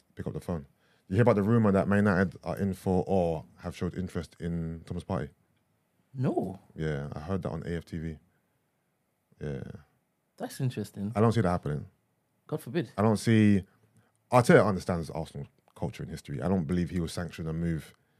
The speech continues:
Speaker 1: for our best midfielder
Speaker 2: I don't see
Speaker 1: to
Speaker 2: that
Speaker 1: go to
Speaker 2: happening
Speaker 1: Man
Speaker 2: either.
Speaker 1: United.
Speaker 2: I don't ha-, I don't see it happening
Speaker 1: Like, I
Speaker 2: either.
Speaker 1: can see, I can see him accepting a Balogun to Chelsea,
Speaker 2: Mm.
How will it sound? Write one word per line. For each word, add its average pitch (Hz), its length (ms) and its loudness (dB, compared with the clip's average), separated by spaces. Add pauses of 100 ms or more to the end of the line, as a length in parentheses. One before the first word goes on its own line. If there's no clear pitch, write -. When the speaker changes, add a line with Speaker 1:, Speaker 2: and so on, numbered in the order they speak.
(160)
Speaker 1:
for 80 220 -4
our 78 120 -4
best 82 280 -4 (380)
midfielder 82 480 -2
Speaker 2:
I 117 80 -2
don't - 140 -6
see - 80 -20
Speaker 1:
to - 60 -6
Speaker 2:
that 107 80 -2
Speaker 1:
go 95 100 2
to - 60 -2
Speaker 2:
happening 104 100 0
Speaker 1:
Man 87 140 2
Speaker 2:
either. 82 100 0
Speaker 1:
United. 78 260 -4 (240)
Speaker 2:
I 104 80 -6
don't 104 160 -2
ha-, 107 180 -8
I 101 60 -6
don't 98 120 -6
see 101 100 -8
it 98 40 -4
happening 98 220 -6
Speaker 1:
Like, 95 80 2
I 98 40 4
Speaker 2:
either. 98 80 2
Speaker 1:
can 104 100 2
see, 131 280 6
I 117 100 4
can 113 120 0
see 165 180 6
him 139 100 6
accepting - 440 2
a 107 40 6
Balogun 107 420 8
to 92 80 -2
Chelsea, 117 420 8
Speaker 2:
Mm. 104 360 -4